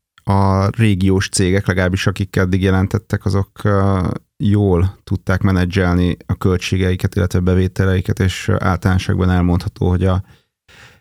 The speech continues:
egyrészt a várakozásoknál, ö, túlnyomó részt, ö, jobb, ö, számokat láthattunk, illetve,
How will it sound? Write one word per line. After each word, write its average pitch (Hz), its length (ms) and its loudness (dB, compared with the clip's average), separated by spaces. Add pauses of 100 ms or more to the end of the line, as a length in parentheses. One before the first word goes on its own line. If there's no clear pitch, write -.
(180)
egyrészt 101 360 2
a 110 40 4
várakozásoknál, 98 960 0 (120)
ö, 92 540 2 (120)
túlnyomó 92 440 2
részt, 92 320 0
ö, 95 160 2
jobb, 92 400 0
ö, 92 340 2
számokat 95 520 0
láthattunk, 107 640 0 (580)
illetve, 117 840 2